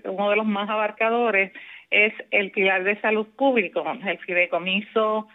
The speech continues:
fue designado en el dos mil diecisiete por la legislatura de Puerto Rico como el Instituto de Salud Pública de Puerto Rico, y desde ese año, ¿verdad?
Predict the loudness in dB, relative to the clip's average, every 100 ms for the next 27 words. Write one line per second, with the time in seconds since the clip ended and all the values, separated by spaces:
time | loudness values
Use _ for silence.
0 | -20 -20 -20 -2 2 2 2 -2 -2 -2
1 | 0 0 0 -2 -2 0 0 0 0 2
2 | 0 0 -4 2 2 2 2 0 0 0
3 | 2 2 0 0 0 -2 -2 0 0 2
4 | -2 -2 0 0 0 0 -2 -8 -20 _
5 | -4 -2 0 -2 -2 -2 2 2 4 2
6 | 0 -2 -2 -2 -2 0 0 0 0 -2
7 | -2 -2 -2 0 2 2 2 0 2 2
8 | 2 0 0 0 0 -2